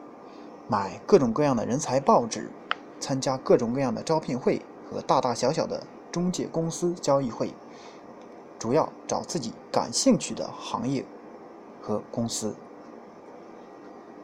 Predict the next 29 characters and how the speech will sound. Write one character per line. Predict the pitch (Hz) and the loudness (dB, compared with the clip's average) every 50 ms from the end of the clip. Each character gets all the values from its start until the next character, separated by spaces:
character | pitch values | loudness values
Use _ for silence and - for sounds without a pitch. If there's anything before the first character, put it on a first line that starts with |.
| - - - | -16 -2 2
找 | 123 117 117 | 4 4 4
工 | - 170 180 185 | 4 2 0 4
作 | 190 180 | 4 4
的 | 123 113 | 4 4
时 | - - 113 | 0 -4 -4
候， | 101 107 95 - - - - - - - - - | -2 -2 -4 -4 -6 -10 -16 -18 -18 -20 -8 0
不 | - 113 | 4 6
要 | 139 135 113 | 6 6 4
局 | 110 - 110 113 | 2 0 -2 -2
限 | 131 - 180 156 117 98 | 0 2 2 2 2 0
于 | 101 101 113 117 - - - | 0 -2 -2 -4 -6 -10 -8
自 | - 202 170 | -4 -2 -2
己 | - - 95 - 98 95 | -2 -2 -4 -6 -10 -12
以 | 90 - | -10 -6
前 | - - - 98 98 110 160 180 | -4 -4 -2 -2 -2 0 0 6
做 | - 226 156 | 6 6 6
过 | - 110 - | 6 2 -4
什 | - - | -6 -10
么， | - - - - - - - - - | -10 -12 -12 -14 -16 -18 -18 -14 -4
或 | - 131 117 | -2 0 0
者 | - - - - - - - - | 0 -2 -4 -4 -10 -16 -16 -8
局 | - 110 117 156 | -4 -2 -2 0
限 | 175 - - 185 131 110 | 0 2 2 2 2 2
于 | 101 104 110 | -2 -4 -6
自 | - - 170 | -6 -6 -6
己 | 113 95 | -6 -6
的 | - 101 | -8 -6
专 | - - 120 123 143 | -2 0 0 0 2
业。 | 147 117 - | 0 -2 -4